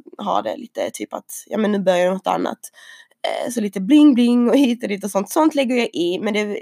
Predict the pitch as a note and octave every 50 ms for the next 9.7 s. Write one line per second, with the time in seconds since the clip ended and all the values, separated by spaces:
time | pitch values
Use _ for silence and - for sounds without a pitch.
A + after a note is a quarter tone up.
0 | - G3+ G3 G3+ G3 G3 G3 G3 F#3+ - - _ - G3+ G#3+ G3+ G3 G3+ _ _
1 | - B3 A#3 - - G#3+ A#3+ B3 B3 A#3+ A3 G#3+ A3+ C#4 A3 E3+ D3+ G3 - -
2 | - - F3+ F3+ G3 G3+ - _ E3+ E3 D#3+ D#3+ F3 F3 F3 F3 F3 F3 - -
3 | - - - _ - - - - A#3 A3+ A3+ A3 A#3 A3 A3+ A3 A#3+ A#3+ - B3
4 | A#3+ - G#3 G3 G3+ - A3 - G3+ F3 G3 G3+ - - - F#3+ F#3+ F#3+ G3 -
5 | - C#4 C4 A#3+ C4 C#4+ D4 - - - G#3 G3+ G3 G3+ - - F#3+ F3+ F3+ F#3
6 | F#3 F#3 - - - D#4 D4 D4+ D#4 D4+ - - F#3 D#3+ D3+ D#3 G#3+ C4+ C4 _
7 | _ _ _ _ _ _ _ - G3 G#3 G3+ G3+ G#3 G3 G3 G3 - G3 F#3 F3+
8 | F3 F#3+ F#3 - A#3 C4+ C#4+ D4 - A3 G3+ - G#3 F#3 F#3 E3 D#3 D#3+ - G3
9 | G3 F#3+ F#3+ - G#3 F#3 F3+ B2 D3 F2+ G2 F#2 - -